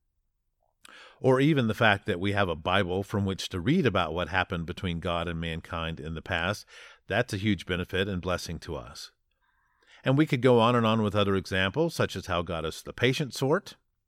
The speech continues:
and how we're built to be able to change our minds when we're wrong, and on and on it goes. But what's the proper response to all this?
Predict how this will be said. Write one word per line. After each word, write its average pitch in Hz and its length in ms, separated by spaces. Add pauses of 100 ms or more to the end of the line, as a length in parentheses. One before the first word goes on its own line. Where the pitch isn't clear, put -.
(560)
and 98 160
how 107 180
we're 98 140
built 113 240
to - 180
be 104 140
able 101 140
to 87 80
change 113 340
our 85 100
minds 123 480
when 117 80
we're 95 140
wrong, 104 480 (440)
and 95 120
on 135 220
and 117 120
on 101 160
it 76 140
goes. 73 480 (840)
But 135 200
what's 196 180
the 156 220 (100)
proper 117 400
response 123 680
to 101 180
all 85 180
this? - 500